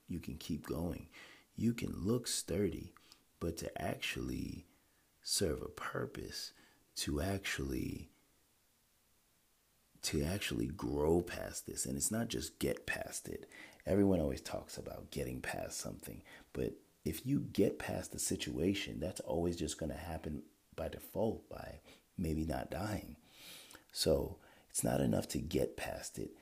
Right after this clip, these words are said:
You have to grow past it. What that is, is a mental evolution of that perspective, because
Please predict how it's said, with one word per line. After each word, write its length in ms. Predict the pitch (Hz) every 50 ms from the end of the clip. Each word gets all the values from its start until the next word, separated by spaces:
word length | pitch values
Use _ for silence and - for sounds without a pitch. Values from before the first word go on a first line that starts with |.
| - - _ _ -
You 120 | - 107
have 140 | 95 - -
to 80 | - -
grow 440 | 85 - - 82 85 80 78 73 -
past 500 | - - - - - - - - - -
it. 160 | - - - _ _ -
What 200 | - 78 82 -
that 200 | - 104 107 98
is, 140 | 90 87 90
is 140 | 92 92 -
a 60 | 53
mental 460 | 62 73 78 85 87 - - - - - 82
evolution 640 | 80 78 76 57 55 69 73 76 - - 62 57
of 120 | 58 60
that 220 | - 65 62 - -
perspective, 640 | - - - - - - - 50 - - - - - - _ _ _ _ _ _ _ -
because 440 | - - - - 69 73 - -